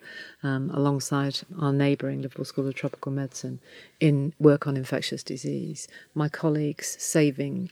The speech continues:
literally hundreds of thousands of children's lives in Malawi and elsewhere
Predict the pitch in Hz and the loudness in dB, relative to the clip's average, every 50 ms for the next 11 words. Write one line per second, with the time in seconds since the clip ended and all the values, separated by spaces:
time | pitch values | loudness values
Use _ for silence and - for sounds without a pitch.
0 | - - 147 139 135 - - - - 131 135 135 - 143 147 139 135 - 135 - | -6 -4 0 0 0 -2 -2 -6 -6 -4 -4 -2 -2 -2 -2 -2 -2 -6 -6 -6
1 | - 139 - - 147 139 139 135 - - - - - 135 - - 151 139 131 - | -6 -8 -6 -4 -4 -4 -4 -4 -6 -8 -10 -10 -10 -8 -4 -2 -2 -2 -2 -4
2 | 135 131 135 - - 139 139 135 135 139 - - 135 131 131 131 135 135 135 135 | -6 -8 -8 -6 -4 -4 -4 -2 -4 -6 -4 -4 -4 -2 -2 -2 0 0 0 -2
3 | 135 131 135 131 127 113 - - - 143 135 - 135 139 139 139 - - 143 139 | -2 -2 -2 -4 -4 -6 -8 -8 -6 -6 -4 -4 -4 -4 -4 -6 -4 -2 -2 -2
4 | 135 135 143 | -2 -4 -6